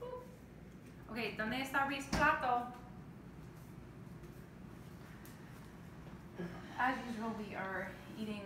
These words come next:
while we cook. <laughs> When Reese was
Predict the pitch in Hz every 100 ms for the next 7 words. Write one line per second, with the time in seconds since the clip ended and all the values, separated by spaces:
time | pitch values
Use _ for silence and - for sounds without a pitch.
0 | 180 180 180 185 - - - - - -
1 | - - - - - - - - 392 -
2 | - - - 214 208 214 247 254